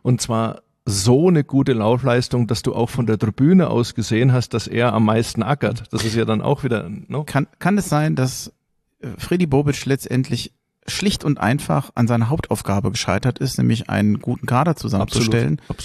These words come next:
Speaker 1: absolut.
Speaker 2: Und ihn freizustellen, wird es wahrscheinlich vielen Menschen einfach gemacht haben, weil er offensichtlich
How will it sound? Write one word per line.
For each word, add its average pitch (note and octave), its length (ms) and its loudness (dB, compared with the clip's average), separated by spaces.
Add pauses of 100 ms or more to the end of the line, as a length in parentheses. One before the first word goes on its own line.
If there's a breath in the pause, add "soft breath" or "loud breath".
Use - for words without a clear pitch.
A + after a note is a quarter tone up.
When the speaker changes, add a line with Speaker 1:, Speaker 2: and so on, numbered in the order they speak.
(180)
Speaker 1:
absolut. - 40 -16 (240)
Speaker 2:
Und B2+ 400 0
ihn C3 160 2
freizustellen, C3+ 960 2 (140)
wird B2 400 -4
es A#2+ 400 -4 (140)
wahrscheinlich B2+ 480 0
vielen C#3+ 220 2
Menschen C3 340 0
einfach - 360 -2
gemacht B2 380 0
haben, A2+ 300 2
weil A2 220 2
er A2+ 240 0
offensichtlich A#2 800 -4